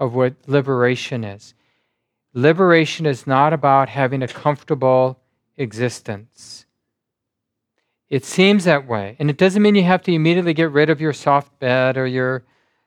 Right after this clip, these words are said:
you know, retirement fund or whatever. It just means to start exploring the places where discomfort is showing its face in your life,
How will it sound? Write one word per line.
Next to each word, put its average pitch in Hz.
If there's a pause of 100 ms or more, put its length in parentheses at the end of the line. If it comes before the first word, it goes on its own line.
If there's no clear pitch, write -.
(240)
you 127
know, 123 (600)
retirement 123
fund 123
or 120
whatever. 127 (1000)
It 139
just 202
means 175
to 165
start 151
exploring 139 (1300)
the -
places 147 (280)
where 131
discomfort 135 (420)
is 123
showing 131
its 123
face 117
in 123
your 113
life, 107